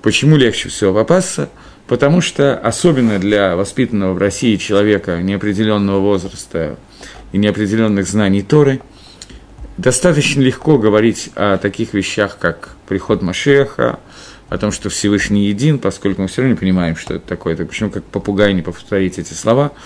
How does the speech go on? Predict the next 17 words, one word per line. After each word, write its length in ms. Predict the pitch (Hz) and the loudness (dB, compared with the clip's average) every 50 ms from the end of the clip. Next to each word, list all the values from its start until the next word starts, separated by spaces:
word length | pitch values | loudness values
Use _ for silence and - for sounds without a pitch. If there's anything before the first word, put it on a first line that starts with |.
| - - - - - - - | -20 -20 -20 -20 -20 -8 -2
Но 160 | 101 113 110 | 0 0 2
когда 300 | - 131 131 135 170 170 | 2 2 2 4 4 4
мы 100 | 156 135 | 4 4
доходим 540 | 117 127 123 - 147 147 123 101 92 90 82 | 4 2 2 4 2 2 4 4 0 0 0
до 100 | 98 95 | -2 -2
принципа 600 | - 113 127 120 98 - - - - 76 - - - - - - - - - - - - - - - _ _ - - - - - | 0 2 2 2 2 0 -4 -8 -10 -10 -14 -14 -18 -20 -20 -20 -20 -20 -20 -20 -20 -20 -20 -20 -20 _ _ -20 -20 -20 -8 -2
«Ани 280 | 110 117 143 175 190 | 0 4 6 6 8
маамин 420 | 185 170 151 147 147 151 147 143 117 | 8 6 6 6 6 6 4 6 6
бэмуна 340 | 120 113 110 113 120 123 123 | 4 4 4 4 2 2 0
шлема», 460 | - - 117 107 104 98 90 85 92 | -2 -2 0 0 0 0 0 0 2
я 120 | 107 120 | 2 4
верю 220 | 131 143 143 135 120 | 4 6 4 4 4
полной 360 | - 131 123 113 107 101 98 | 4 4 4 4 4 2 2
верой, 280 | 98 95 95 101 113 | 0 0 0 -2 -4
«Шетхия 480 | 113 - - 113 107 - - 135 151 165 | -8 -4 -4 -4 -4 -2 2 2 4 4
замейсим 680 | 160 143 139 135 151 165 160 151 - - 139 139 120 95 | 4 2 2 2 4 2 2 2 0 -2 -2 -2 -2 0
бээт», 540 | 110 - - - 139 151 151 - - - | 0 -2 0 2 2 2 2 0 -8 -20